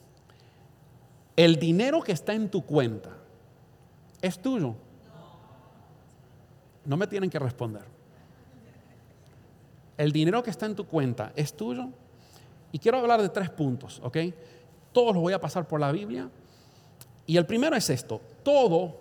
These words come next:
le pertenece a Dios. Diga conmigo: todo le pertenece a Dios. Dígalo fuerte, porque están bien tímidos hoy, ¿eh? Todo le pertenece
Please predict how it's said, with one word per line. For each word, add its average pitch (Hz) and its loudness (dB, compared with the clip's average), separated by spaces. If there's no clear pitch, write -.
le 151 2
pertenece 156 -2
a 123 -6
Dios. 117 -6
Diga 233 4
conmigo: 196 2
todo 269 2
le 170 4
pertenece 165 -2
a 135 -4
Dios. 120 -2
Dígalo 240 4
fuerte, 196 4
porque 156 0
están 190 2
bien 220 4
tímidos 190 2
hoy, 160 4
¿eh? 208 -4
Todo 285 10
le 151 6
pertenece 165 2